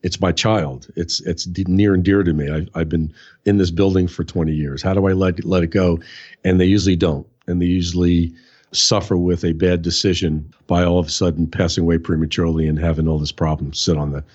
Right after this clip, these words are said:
on the desk of the spouse. So it, it's a challenge to get them to take action, but that's, that's a, that's a challenge for, uh, every advisor to help their client in that situation.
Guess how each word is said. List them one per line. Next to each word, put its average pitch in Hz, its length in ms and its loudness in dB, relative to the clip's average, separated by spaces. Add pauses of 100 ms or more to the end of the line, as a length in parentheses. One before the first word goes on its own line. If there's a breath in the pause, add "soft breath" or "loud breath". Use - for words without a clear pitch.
(160 soft breath)
on 80 140 2
the 73 80 0
desk 78 300 0
of 71 80 -2
the - 60 -4
spouse. - 460 -4 (340 soft breath)
So 87 300 2
it, 87 160 0
it's 87 180 -2
a 95 40 2
challenge 104 380 0
to 98 80 0
get 92 200 0
them 92 140 0
to 85 60 -2
take 85 220 -4
action, 90 420 0
but 82 160 -4
that's, 92 280 -2 (400 loud breath)
that's 92 220 -2
a, 85 40 -2 (140)
that's 92 200 -4
a 82 40 -10
challenge 85 400 0
for, 78 380 -4
uh, 73 40 -8 (280 soft breath)
every 92 220 2
advisor 76 420 0
to 71 60 -4
help 73 180 -4
their 73 100 -6
client 71 420 -8
in 76 60 -8
that 71 160 -8
situation. - 500 -10